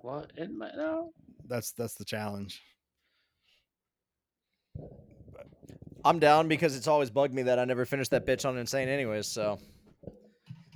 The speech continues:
Speaker 2: You don't
Speaker 3: Buckle
Speaker 2: ha-
Speaker 3: up, Doom.
Speaker 2: you don't have the rest of the achievements for it, do you?
Speaker 3: No, I'm still
Speaker 2: Yeah.
Speaker 3: missing a few 'cause they also had, like, the, you know, seriously four point oh and
Speaker 2: Like,
Speaker 3: shit.
Speaker 2: the
Speaker 3: Get all the
Speaker 2: hundred thousand
Speaker 3: online
Speaker 2: kills or
Speaker 3: multiplayer medals
Speaker 2: whatever.
Speaker 3: and everything, and yeah.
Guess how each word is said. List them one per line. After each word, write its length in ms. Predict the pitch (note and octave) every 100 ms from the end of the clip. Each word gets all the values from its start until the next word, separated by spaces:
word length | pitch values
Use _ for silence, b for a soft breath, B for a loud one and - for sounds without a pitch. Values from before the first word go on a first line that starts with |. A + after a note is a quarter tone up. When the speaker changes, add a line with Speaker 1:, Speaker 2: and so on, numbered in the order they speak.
| - -
Speaker 2:
You 100 | F3
don't 80 |
Speaker 3:
Buckle 200 | D3+ C#3
Speaker 2:
ha- 40 | D3
Speaker 3:
up, 100 | G2+
Doom. 200 | B2 A#2+ - - - - - b b b b b b
Speaker 2:
you 120 | D3+
don't 140 | D3+
have 160 | A#2 A2
the 80 | G2+
rest 260 | G2+ -
of 60 | G2+
the 120 | F#2+
achievements 460 | F#2 G#2+ G#2 F2+ -
for 220 | F#2+ E2
it, 80 | D#2+
do 80 | F#2+
you? 200 | G2 G2 b b b b b _ _ _ _ _ _ _ _ -
Speaker 3:
No, 300 | E3 A#2+ F2 - -
I'm 120 | C3+
still 180 | - D3
Speaker 2:
Yeah. 60 |
Speaker 3:
missing 220 | B2 A#2
a 40 | A#2
few 140 | C3+
'cause 120 | C3 B2
they 120 | D3
also 260 | C#3+ C3
had, 180 | C3+ B2+
like, 240 | A#2+ A2 -
the, 300 | A#2 A2 -
you 120 | D#3+
know, 60 | D3
seriously 400 | A#2+ F#3 D#3 C3
four 180 | - B2+
point 220 | - A2
oh 220 | G2+ G#2+
and 120 | G#2+ G2
Speaker 2:
Like, 60 |
Speaker 3:
shit. 220 | A#2+ A2
Speaker 2:
the 400 | G2+ - G#2+ G2+
Speaker 3:
Get 160 | G2 A2+
all 140 | A2
the 80 | A#2+
Speaker 2:
hundred 20 |
thousand 0 | G#2
Speaker 3:
online 260 | G#2+ G#2+ G#2
Speaker 2:
kills 380 | G#2 G#2 G#2+
or 40 | A#2+
Speaker 3:
multiplayer 200 | A2 G2+
medals 160 | G#2 G#2
Speaker 2:
whatever. 120 | G#2
Speaker 3:
and 80 | G#2
everything, 560 | G#2 G#2+ G#2+ G2+ G2+ F#2
and 220 | E2+ E2 _ _ _
yeah. 320 | G#2+ F#2 D#2